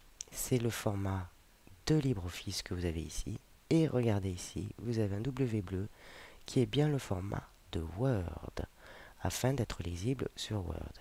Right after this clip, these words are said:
Je vous montre. Si je fais un double clic sur Aide entreprise, le premier, il va se lancer avec LibreOffice,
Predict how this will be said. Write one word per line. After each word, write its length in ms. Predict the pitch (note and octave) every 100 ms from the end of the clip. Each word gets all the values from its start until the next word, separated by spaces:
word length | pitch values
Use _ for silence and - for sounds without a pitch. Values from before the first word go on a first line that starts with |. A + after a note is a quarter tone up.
| -
Je 140 | - G#2+
vous 200 | A2 G#2+
montre. 480 | F#2+ - - - -
Si 240 | - A2+
je 140 | G#2+ G#2
fais 180 | - F#2
un 80 |
double 280 | F#2+ B2 A#2+
clic 240 | - A2 -
sur 200 | G2+ - -
Aide 200 | B2 A#2+
entreprise, 840 | G#2+ A2+ - - D#2+ - - - - - - -
le 140 | F#2
premier, 380 | F#2 - A#2 F2+ - - - - - - -
il 80 | -
va 140 | G2+ F#2+
se 120 | -
lancer 520 | F2 E2 - C3 D3+ - - - - - - - - - - - -
avec 520 | - E2+ G2 - - - - - - - -
LibreOffice, 840 | G#2+ G2 G2 - G2+ B2 - -